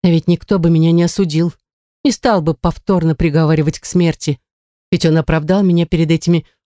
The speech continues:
варварскими законами тем, что рисковал своей жизнью. Но у меня даже на мгновение не возникло мысли, чтобы оставить его,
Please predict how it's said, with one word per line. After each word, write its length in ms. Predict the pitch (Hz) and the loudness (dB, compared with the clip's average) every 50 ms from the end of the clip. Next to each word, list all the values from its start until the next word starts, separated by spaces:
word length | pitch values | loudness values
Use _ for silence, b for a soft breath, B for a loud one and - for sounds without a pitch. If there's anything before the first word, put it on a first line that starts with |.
| - | -4
варварскими 680 | 156 156 165 185 165 151 143 165 - - - - 170 160 | -2 0 2 2 0 0 -2 -4 -6 -4 -2 -2 0 0
законами 600 | 151 170 170 - - 185 175 170 156 160 160 - _ _ _ | 2 0 -2 0 0 0 2 2 2 0 0 -2 _ _ _
тем, 200 | - - 226 214 | -4 -2 -2 -2
что 140 | 185 - 190 | -2 -2 -2
рисковал 480 | 170 175 170 - - 160 151 185 190 180 | 0 0 -2 -2 -2 -2 0 0 -2 -2
своей 300 | - - 180 175 180 180 | -2 -2 0 0 0 0
жизнью. 460 | 165 180 180 165 139 156 143 139 131 _ _ _ _ _ _ _ _ _ _ _ _ _ _ _ _ - | 0 0 0 0 0 0 -2 -2 -4 _ _ _ _ _ _ _ _ _ _ _ _ _ _ _ _ -2
Но 100 | - 147 | 0 2
у 20 | 147 | 2
меня 260 | 139 147 151 156 147 | 4 4 2 2 2
даже 200 | 143 143 151 156 | 2 0 0 2
на 100 | 151 147 | 0 0
мгновение 560 | 143 143 135 156 151 151 175 196 185 170 165 | 0 0 0 0 2 2 2 2 2 2 2
не 100 | 170 156 | 0 0
возникло 480 | 147 156 151 135 175 175 - - 165 160 | 0 0 0 0 0 -2 0 0 0 0
мысли, 320 | 160 170 175 - - 170 | 0 0 0 0 -2 -4
чтобы 260 | - - - 160 160 | -4 -4 -4 -2 -2
оставить 460 | 156 - - - 214 214 180 170 - | -2 -2 -2 -2 -2 0 0 -2 -2
его, 260 | - 151 139 143 135 | -4 -4 -2 -4 -4